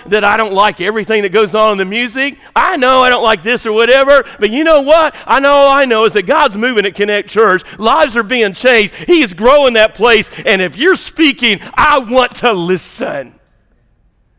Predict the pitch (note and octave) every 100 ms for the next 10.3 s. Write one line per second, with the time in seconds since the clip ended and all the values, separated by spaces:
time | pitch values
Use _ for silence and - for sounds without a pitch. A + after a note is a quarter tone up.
0 | _ _ _ _ _ - D3 E3 F#3+ C#3+
1 | C3+ B2+ - D3 C#3+ C#3 - D3 C#3+ A#2
2 | - _ _ _ - - - - C#3+ D#3+
3 | C#3+ C3+ - C3+ - _ C#3 D3 C#3 D3
4 | F3 D3 - C#3+ - - - D3+ - -
5 | - - - - - _ _ _ _ C3+
6 | C#3+ C#3+ C#3+ D#3 E3 F#3 D3 C3 _ _
7 | _ _ D#3 C#3+ C#3+ D#3+ D#3 D#3+ - -
8 | - - - - - - - F3+ F#3+ E3+
9 | - - F3 D#3 D3 C3 - F3 D3+ C#3
10 | A2+ - _